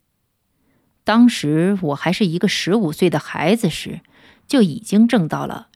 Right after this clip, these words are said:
人生第一笔一千美元。二十一岁时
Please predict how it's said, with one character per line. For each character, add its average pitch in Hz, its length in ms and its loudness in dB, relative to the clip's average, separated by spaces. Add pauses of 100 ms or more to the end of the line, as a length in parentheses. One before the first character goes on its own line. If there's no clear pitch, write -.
人 196 280 4
生 277 260 2
第 277 240 0
一 294 140 4
笔 151 120 -2
一 233 240 0
千 285 340 -4
美 226 180 2
元。 - 100 -20 (1500)
二 311 220 2
十 294 120 0
一 302 160 6
岁 269 220 4
时 202 540 2